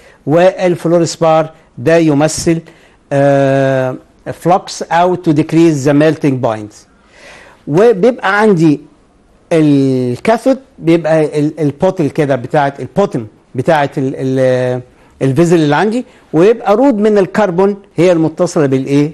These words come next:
بالبوزيتيف. اذا هيتجمع الالومنيوم وينزل تحت، يبقى هنا في اوبننج اهي من تحت موجوده عشان اسحب منها الايه؟ الالومنيوم.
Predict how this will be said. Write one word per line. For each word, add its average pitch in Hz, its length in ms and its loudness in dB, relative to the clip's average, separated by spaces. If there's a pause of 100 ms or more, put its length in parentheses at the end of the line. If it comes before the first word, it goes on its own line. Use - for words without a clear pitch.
بالبوزيتيف. 127 480 -2 (540)
اذا 226 340 2
هيتجمع 196 720 0
الالومنيوم 180 760 2 (360)
وينزل 175 520 2
تحت، - 400 -4
يبقى 143 200 -2
هنا 165 140 2
في 175 260 0
اوبننج 165 420 2
اهي 156 120 0
من 151 160 2
تحت 147 260 -6
موجوده 143 420 0 (260)
عشان 139 260 -4
اسحب 135 300 -4
منها 135 240 0
الايه؟ 131 320 -2 (280)
الالومنيوم. 131 560 -4